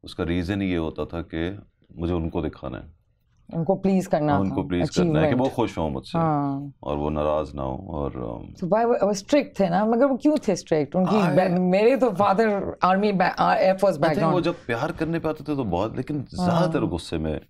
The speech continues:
Speaker 1: उनका गुस्सा पूरे खानदान में मशहूर था।
Speaker 2: अच्छा।
Speaker 1: तो वो ये होता है ना कि सब ने उनसे मार खाई हुई है, मेरी कजिन्स ने भी
Speaker 2: हाँ।
Speaker 1: एक आध चपेट जरूर
Speaker 2: हम्म।
Speaker 1: खाई हुई है।
Speaker 2: मुर्गा बने थे
Speaker 1: लेकिन
Speaker 2: कभी?
Speaker 1: वो उन्हीं,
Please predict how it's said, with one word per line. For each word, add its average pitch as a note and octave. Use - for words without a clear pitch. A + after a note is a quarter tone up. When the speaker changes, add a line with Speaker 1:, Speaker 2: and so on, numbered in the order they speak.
Speaker 1:
उनका F2+
गुस्सा E2+
पूरे G2
खानदान E2
में E2+
मशहूर D#2
था। -
Speaker 2:
अच्छा। G3
Speaker 1:
तो F#2+
वो A2
ये A#2
होता G#2+
है B2+
ना D3+
कि D3
सब C3
ने B2+
उनसे A2
मार F#2
खाई E2
हुई E2
है, E2+
मेरी E2
कजिन्स F2+
ने E2+
भी E2
Speaker 2:
हाँ। D#3
Speaker 1:
एक A2+
आध G#2
चपेट G2
जरूर E2+
Speaker 2:
हम्म। D#2+
Speaker 1:
खाई E2
हुई F3
है। F3
Speaker 2:
मुर्गा F3
बने F#3+
थे F#3+
Speaker 1:
लेकिन D#3+
Speaker 2:
कभी? A2
Speaker 1:
वो G#2+
उन्हीं, A#2